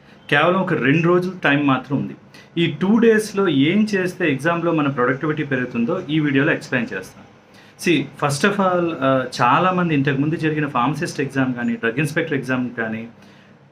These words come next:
ఆస్పిరెంట్స్ అందరూ ఎగ్జామ్ రాసిన తర్వాత కామన్‌గా చెప్పిన ఒక ఫ్యాక్టర్ ఏంటి అంటే, తెలిసిన క్వశ్చన్నే తప్పు చేయడం చాలా పెయిన్‌ఫుల్‌గా అనిపించింది.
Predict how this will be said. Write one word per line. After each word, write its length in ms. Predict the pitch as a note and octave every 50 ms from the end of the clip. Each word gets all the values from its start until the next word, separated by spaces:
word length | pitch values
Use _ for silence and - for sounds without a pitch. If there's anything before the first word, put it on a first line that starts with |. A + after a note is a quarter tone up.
| _ _ - B2 B2
ఆస్పిరెంట్స్ 540 | C#3 F3+ F3+ - G3+ A3+ A3 G#3+ G3+ G#3 G3
అందరూ 220 | F3 F3 E3+ D#3+
ఎగ్జామ్ 360 | C3+ B2 A#2+ D#3 F3+ F#3 F3
రాసిన 260 | F3 E3 E3 C#3+ D#3
తర్వాత 380 | D3 D#3 D3+ C#3+ C#3+ C#3 C#3 D3+
కామన్‌గా 540 | C3+ - B2 B2 C3 D3 E3 F3 F3 F3 F3
చెప్పిన 300 | F3+ E3 D3 - D3 C#3+
ఒక 140 | C3+ C3+ A#2
ఫ్యాక్టర్ 520 | - - A2+ A2 C3 C3+ C#3 - - D3
ఏంటి 360 | C3 A#2+ B2+ B2 - B2 A2+
అంటే, 340 | G#2+ G#2 F#2+ - D3+ G3+ A#3 - - - _ _ _ - - - _ _ _ _ -
తెలిసిన 440 | - D3+ D3+ G3 A#3 A3+ - A#3 A#3+
క్వశ్చన్నే 680 | A3+ A3+ G3+ E3 - F3 E3+ D#3+ D#3+ F3+ G#3+ A#3 A3+ - -
తప్పు 220 | C3 B2 - -
చేయడం 280 | F3 F3+ F3 D#3+ D#3 F#3
చాలా 220 | F3 - C3 B2
పెయిన్‌ఫుల్‌గా 520 | A#2+ - B2 B2+ C#3 C#3 C#3 C3+ C3 C#3 C3+
అనిపించింది. 540 | A#2 G#2 - A2+ G2+ - - G#2 - F#2+